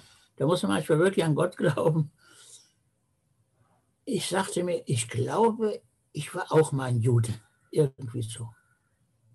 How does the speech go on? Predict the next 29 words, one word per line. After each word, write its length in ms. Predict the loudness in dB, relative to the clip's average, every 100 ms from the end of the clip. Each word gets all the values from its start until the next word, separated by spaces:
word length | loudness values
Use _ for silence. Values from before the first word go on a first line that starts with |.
| _ _ _ _ _ _ _ _ _ _ _ _ _ _ _ _ _ -2
Und 120 | 2
ich 80 | 4
ging 180 | 4 4
zu 160 | 4
ihm 120 | 4
zurück 480 | 4 4 6 4 4
und 80 | 0
fragte, 580 | 2 -2 -2 -2 -4 -4 _ _ _ -20 _ -6
"Entschuldigung, 440 | -4 0 0 0
sind 280 | 2 2 0
Sie 140 | -4
Jude?" 500 | -4 -2 0 0 -2 -4 -10 _ _ _ _ _ _ _ _ _ _ _ _ _ _ _ _ _ _ _ _ _ _ _ -8
Das 200 | -6 0
Letzte, 600 | 0 2 0 2 0 -2 _ _ _ _ _ _
was 240 | -6 -4 -4
er 160 | -2
auf 140 | 0 0
mich 200 | 0 0
glaubte, 340 | 0 0 0
dass 140 | -2 2
ich 160 | 2
Jude 280 | 6 6 6
bin, 240 | 4 4 4
weil 200 | 2 2
ich 120 | 2
war 160 | 0
noch 160 | 2 0
in 140 | 0
Uniform. 640 | 4 6 6 6 4 4